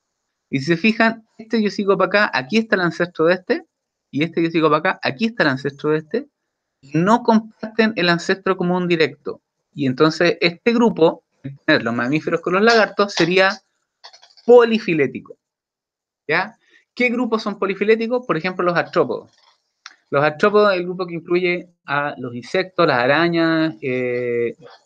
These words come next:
los alacranes, qué sé yo, los crustáceos. Y se sabe hoy en día en que, que ese grupo en realidad es polifilético. Son varios grupos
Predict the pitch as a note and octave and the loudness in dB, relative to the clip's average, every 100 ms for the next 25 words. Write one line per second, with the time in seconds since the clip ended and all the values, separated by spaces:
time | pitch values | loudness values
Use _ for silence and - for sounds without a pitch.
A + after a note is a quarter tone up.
0 | _ - B2 B2 A#2 A2+ A2+ D3 D3+ E3+ | _ -12 -4 -2 0 -2 0 2 2 2
1 | E3 D#3+ D#3 D3+ D#3 F#3 G#3+ D#4+ - - | 4 4 2 0 -4 0 0 -2 -8 -16
2 | - - - - D#3+ G3 - - _ _ | -16 -8 -8 -2 -2 -2 -6 -10 _ _
3 | _ _ _ - - G#3 A#3+ A#3+ - D#3+ | _ _ _ -20 0 4 4 2 0 0
4 | - - A3 A3 A3+ G3+ A3+ A#3 A3+ E3+ | 0 0 2 4 4 4 4 2 0 0
5 | F3+ F#3+ - F3 F3 E3+ - F3+ E3 F#3 | 0 -2 -4 -4 -2 -6 -4 -4 -2 -2
6 | F#3 F#3+ G3 F3 D#3 F3+ F3+ - F#3 F#3 | -2 -2 -2 0 2 0 -2 -2 0 0
7 | F3+ D3 C3 - A2+ D#3 D3+ C3+ C3+ D#3 | -4 -4 -4 -6 -10 -6 -6 -8 0 2
8 | G3 G#3+ G#3+ D3 G3 A3 G#3+ A3 | 4 2 2 -8 -4 0 0 0